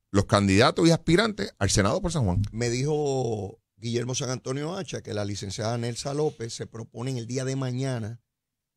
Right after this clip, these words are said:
Speaker 2: radicar una querella porque hay que hacerla bajo juramento.
Speaker 1: Claro.
Speaker 2: Y ya la están preparando. Así que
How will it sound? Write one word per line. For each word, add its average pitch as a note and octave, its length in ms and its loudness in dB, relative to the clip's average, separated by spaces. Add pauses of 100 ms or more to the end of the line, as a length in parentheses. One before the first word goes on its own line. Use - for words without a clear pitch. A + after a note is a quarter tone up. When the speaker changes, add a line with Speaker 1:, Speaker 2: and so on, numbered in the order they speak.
Speaker 2:
radicar G#2+ 420 -6
una A#2+ 160 -4
querella C3+ 300 -6
porque G#2+ 120 -10
hay G2+ 60 -8
que - 80 -12
hacerla A2+ 260 -6
bajo A2+ 140 -6
juramento. G2 440 6
Speaker 1:
Claro. E2 160 -8 (640)
Speaker 2:
Y G#2 100 -14
ya A2 140 0
la A#2 80 -4
están B2 240 -6
preparando. D#3 640 -6
Así B2 180 -6
que B2 260 -4